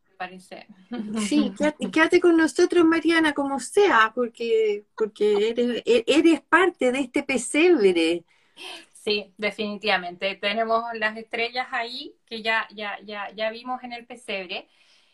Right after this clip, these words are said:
Speaker 1: Y se acuerdan, ah, eh, no sé si algunos han pensado en algún minuto en este, eh, cuál es su, su, su elemento del pesebre que más les llama la atención o que en este minuto se les viene primero a la cabeza.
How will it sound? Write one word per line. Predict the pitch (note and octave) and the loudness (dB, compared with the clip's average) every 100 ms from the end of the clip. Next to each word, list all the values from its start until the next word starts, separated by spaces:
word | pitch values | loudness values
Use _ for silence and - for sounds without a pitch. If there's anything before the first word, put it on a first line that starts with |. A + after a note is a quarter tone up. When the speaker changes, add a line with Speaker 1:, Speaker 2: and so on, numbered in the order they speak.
| _ | _
Speaker 1:
Y | - | -16
se | - | -8
acuerdan, | A3 A3 A#3 A#3+ C4+ | -8 -4 -6 -4 -6
ah, | A#3+ - | -6 -8
eh, | G3+ G3+ G3+ G3+ G3 G3 F#3+ F#3 F#3+ _ _ - | -14 -14 -14 -14 -14 -12 -12 -14 -18 _ _ -16
no | G3+ | -16
sé | - A3+ | -10 -12
si | A3+ | -6
algunos | B3+ A#3 A#3 A#3+ | -6 -4 -6 -4
han | A#3+ A3+ | -4 -6
pensado | A3+ G#3+ C#4+ D4 A#3 | -12 -8 -6 -4 -4
en | G#3 | -8
algún | G3+ G3+ G3+ | -12 -14 -16
minuto | G3+ G3+ G3+ | -16 -16 -14
en | G3+ | -14
este, | G#3 G#3 G#3+ G#3 - | -14 -12 -10 -10 -10
eh, | G3 _ _ | -16 _ _
cuál | - G#3 | -10 -10
es | G#3+ - | -10 -14
su, | G#3+ F#3+ F3+ F#3 | -14 -14 -16 -18
su, | - G3 G#3 G#3 _ _ _ _ _ _ | -18 -16 -16 -20 _ _ _ _ _ _
su | - G#3+ | -8 -4
elemento | G#3 G#3 G#3+ A3 A3+ | -4 -4 -4 -4 -4
del | A3 G#3+ | -4 -6
pesebre | G#3+ - A3 A3 A3 | -10 -8 -6 -6 -8
que | G#3+ G#3 | -10 -8
más | G3+ G#3 | -8 -8
les | G#3 | -12
llama | G3+ G3+ G3+ | -10 -8 -8
la | G3+ | -8
atención | G3 F#3+ - G#3 A#3+ A#3+ | -10 -14 -10 -4 -4 -4
o | G3 | -10
que | G3 | -14
en | G3+ | -20
este | _ G#3+ | _ -20
minuto | G3+ G#3 A3+ | -20 -18 -16
se | A3+ A3+ | -16 -16
les | G#3+ G3+ | -18 -12
viene | G#3+ G#3+ | -10 -10
primero | G#3 G3+ G#3 G#3 | -12 -14 -8 -6
a | |
la | G3 F#3+ | -6 -8
cabeza. | F#3 G3 - F3 | -10 -10 -12 -14